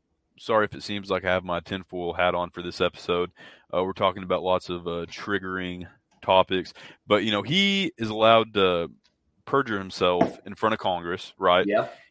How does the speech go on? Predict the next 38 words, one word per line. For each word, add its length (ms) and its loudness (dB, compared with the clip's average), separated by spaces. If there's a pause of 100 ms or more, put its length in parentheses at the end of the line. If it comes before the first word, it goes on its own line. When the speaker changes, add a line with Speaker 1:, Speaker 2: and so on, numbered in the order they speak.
Speaker 1:
He 100 -2
can 160 -4
lie 140 6
and 80 0
get 160 -4
called 240 -2
out 180 6
on 200 0
it, 100 -6
and 220 -10
that 300 8
is 140 -8
not 180 2
a 40 -4
very 240 2
big 180 -8
deal. 380 -2 (260)
And 140 -6
you 80 -2
don't 180 0
hear 320 2
anything 400 0
about 240 2
individual 640 -2
instances. 600 -10
You 60 -4
don't 200 -4
hear 200 0
about 300 2
this 180 -6
one 220 -6
person 400 -2
lost 260 0
their 100 -2
job. 440 2 (280)
It's 160 -4
just, 440 -2
uh, 320 8